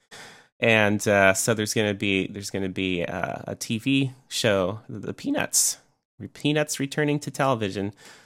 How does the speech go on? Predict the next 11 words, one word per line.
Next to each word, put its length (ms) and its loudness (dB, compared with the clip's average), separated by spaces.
through 560 6
this 380 2
new 320 4
Apple 300 2
T 200 -2
V 140 -2
Plus 260 4
service 360 2
that's 160 -2
coming 260 2
up. 160 2